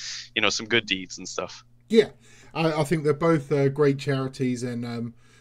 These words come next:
Speaker 2: as I've mentioned before, you're only helping yourself out by donating a little bit to both of them, because then you've just got even more chance of winning that pretty awesome prize.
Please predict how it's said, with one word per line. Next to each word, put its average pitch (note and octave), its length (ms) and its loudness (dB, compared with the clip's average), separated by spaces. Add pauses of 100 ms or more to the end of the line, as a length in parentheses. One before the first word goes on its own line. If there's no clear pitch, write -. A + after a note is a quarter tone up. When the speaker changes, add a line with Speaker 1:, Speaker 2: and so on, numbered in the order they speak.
(140)
Speaker 2:
as A2+ 140 -8
I've B2+ 140 -4
mentioned F#3 340 2
before, D3 580 4 (360)
you're C3+ 200 4
only D#3 200 2
helping C#3 360 -2
yourself F3+ 400 0
out F3+ 300 -2
by C#3 160 4
donating C#3 520 2
a C3+ 80 -2
little C3+ 200 -2
bit C3+ 180 -2
to - 100 -12
both G#2+ 300 -10
of G2+ 120 -18
them, G2 180 -20 (100)
because G#2 300 -12
then A#2 160 -4
you've A2+ 140 -4
just A2+ 200 -10
got A#2 220 -10 (400)
even G#3 280 6
more F#3+ 200 8
chance E3+ 360 -4
of C#3+ 160 -4
winning C#3+ 440 -2 (380)
that B2+ 300 -4
pretty F#3 220 4
awesome D#3 320 2
prize. A#2+ 520 -10